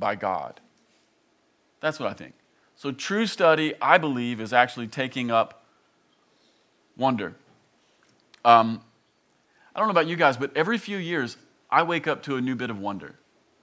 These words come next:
This might even be a good, a, a good, uh, exercise for you this week. Uh, review your life and go,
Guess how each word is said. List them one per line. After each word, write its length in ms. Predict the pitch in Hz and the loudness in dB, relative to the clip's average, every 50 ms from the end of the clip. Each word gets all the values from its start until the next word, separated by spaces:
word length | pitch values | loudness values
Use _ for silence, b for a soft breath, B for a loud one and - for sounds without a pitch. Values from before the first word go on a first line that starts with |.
| _ _ _ _ _ _ _ _ _ _ _ _ _ _ _ _ _ _ _ _ _ _ _ _ _ _ | _ _ _ _ _ _ _ _ _ _ _ _ _ _ _ _ _ _ _ _ _ _ _ _ _ _
This 180 | 131 160 160 170 | -10 -8 -2 2
might 140 | 185 165 151 | 2 2 4
even 160 | 147 139 131 | 2 0 -2
be 100 | 123 131 | -2 -2
a 60 | 120 | -2
good, 280 | 98 113 120 120 110 b b b b b b b b b b - | -2 -2 -4 -4 -4 b b b b b b b b b b -10
a, 120 | - 117 - | -8 -6 -4
a 80 | - 120 | -4 -4
good, 360 | 113 107 131 131 127 123 - - - | -4 -2 0 0 0 -2 -4 -6 -2
uh, 180 | 104 107 98 - | 0 0 2 2
exercise 560 | 120 127 - - 127 117 - 123 113 110 107 | 0 -2 -2 -4 -8 -2 2 4 4 4 4
for 120 | - 120 | 0 -6
you 100 | 110 110 | -8 -6
this 200 | 104 110 104 - | -6 -8 -10 -10
week. 300 | 117 113 104 92 - - b b b b b b b | -8 -8 -8 -8 -10 -14 b b b b b b b
Uh, 140 | - 120 123 | -4 -2 -2
review 340 | 120 139 143 131 147 165 180 | 0 0 0 0 2 0 0
your 180 | 185 180 170 156 | 2 2 4 6
life 340 | 143 139 135 143 147 143 143 | 8 10 10 8 8 4 0
and 120 | 131 127 | -4 -2
go, 300 | 127 123 120 117 117 | 0 0 0 0 -2